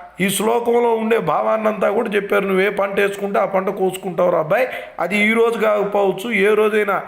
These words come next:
అది పండి ఉంటుంది, పండి ఉన్నప్పుడు నువ్వే కోసుకోవాలి, తప్పదు." ఇంకా చెప్పాలంటే మనం ఒక విత్తనం భూమిలో నాటితే ఒక విత్తనం నాటాం కాబట్టి ఒక ఫలాన్నే ఇవ్వడం లేదు కదా,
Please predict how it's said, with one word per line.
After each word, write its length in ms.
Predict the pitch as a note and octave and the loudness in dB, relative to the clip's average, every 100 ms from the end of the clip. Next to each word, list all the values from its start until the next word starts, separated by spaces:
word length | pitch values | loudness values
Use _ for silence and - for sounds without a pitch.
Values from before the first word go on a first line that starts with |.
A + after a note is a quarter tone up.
| - - | -12 -10
అది 120 | D3+ F3 | -6 -4
పండి 380 | E3+ G#3 A3+ | -2 -2 0
ఉంటుంది, 300 | A3+ G#3+ A#3 | 0 0 0
పండి 380 | C4 G3+ A#3 B3 | 0 0 -2 -4
ఉన్నప్పుడు 460 | B3+ B3+ C4+ C#4+ C#4 | -6 -4 -4 -4 -2
నువ్వే 240 | C#4+ D4 | 0 0
కోసుకోవాలి, 680 | C#4+ C#4 C#4 C#4 C#4 C4+ C4 | 2 0 0 0 2 2 0
తప్పదు." 560 | A#3+ A#3+ C4+ C4 C4 - - - - | -2 -2 0 0 0 -4 -14 -14 -6
ఇంకా 220 | G#3+ C4 | -2 0
చెప్పాలంటే 960 | B3 B3 B3 B3+ B3 B3 A3+ G3+ - - - - | 2 0 2 0 0 0 0 0 0 -6 -14 -4
మనం 200 | F3+ A3 | -2 0
ఒక 180 | A3 G#3+ | 0 2
విత్తనం 440 | G#3+ A3 B3 A#3+ | 0 0 -2 0
భూమిలో 320 | G#3+ B3 A#3+ | 0 0 0
నాటితే 720 | A#3 G#3 G3 - G#3+ D3+ C3 - - - | 0 -2 -4 -2 0 0 0 -6 -14 -4
ఒక 180 | D3+ A3+ | -2 0
విత్తనం 540 | A3 A3+ A3+ A#3 B3 | 0 0 0 0 0
నాటాం 380 | A#3 A3 A3+ A3+ | 0 0 0 0
కాబట్టి 380 | A3 G#3 A3 A3+ | 0 0 0 2
ఒక 280 | G3+ G3+ G3+ | 2 2 0
ఫలాన్నే 420 | G#3+ A3+ A3+ A3+ | 2 2 0 0
ఇవ్వడం 340 | A3 A3 A3 | 2 0 2
లేదు 260 | G#3 G3+ G3+ | 2 2 2
కదా, 300 | G3 F#3 F#3 | 2 0 -2